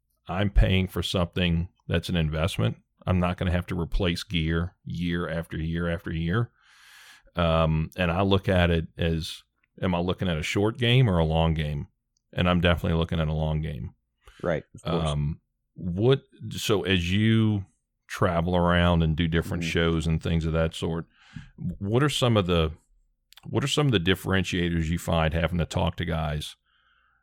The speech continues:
Speaker 1: about, um, with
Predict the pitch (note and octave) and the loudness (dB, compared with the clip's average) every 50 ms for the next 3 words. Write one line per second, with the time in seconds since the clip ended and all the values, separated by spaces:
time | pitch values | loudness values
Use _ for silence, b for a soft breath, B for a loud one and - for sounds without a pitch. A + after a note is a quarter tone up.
0 | _ _ - - E2+ D2+ D#2+ D#2 D2+ D2 D2 C#2+ - - _ _ _ - D2 D2+ | _ _ 0 0 2 2 2 0 0 0 -2 -6 -8 -14 _ _ _ -8 -6 -4
1 | D2 C#2+ C#2+ C#2+ C2+ C2+ D2+ D#2+ - _ _ _ _ _ _ _ _ _ _ _ | -4 -4 -6 -6 -6 -6 -6 -8 -10 _ _ _ _ _ _ _ _ _ _ _
2 | _ _ _ _ _ _ _ _ _ _ - - - F#2 F2+ F2 E2 - | _ _ _ _ _ _ _ _ _ _ -16 -12 -6 -4 -2 -2 -2 -2